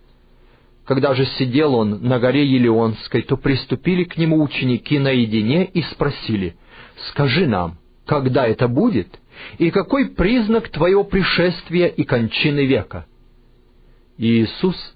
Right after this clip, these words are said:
сказал им в ответ: 'Берегитесь, чтобы кто не прельстил вас. Ибо многие придут под именем Моим и будут говорить: "Я Христос", и многих прельстят.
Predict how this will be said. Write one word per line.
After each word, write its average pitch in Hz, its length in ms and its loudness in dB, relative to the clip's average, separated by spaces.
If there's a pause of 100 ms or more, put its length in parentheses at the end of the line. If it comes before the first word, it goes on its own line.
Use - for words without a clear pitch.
(200)
сказал 117 460 2
им 117 140 2
в 110 60 2
ответ: 104 420 -2 (520)
'Берегитесь, 175 1120 0 (520)
чтобы 127 400 0
кто - 420 -2
не 170 160 4
прельстил 123 760 -2
вас. 85 200 -6 (1600)
Ибо 135 260 2
многие 139 500 2
придут 127 500 0
под 117 180 -2
именем 104 440 -2
Моим 101 380 0
и - 20 0
будут 123 300 0
говорить: 117 440 -2
"Я 147 320 -2
Христос", 147 680 -4 (500)
и 147 100 2
многих 131 580 0
прельстят. 180 680 -2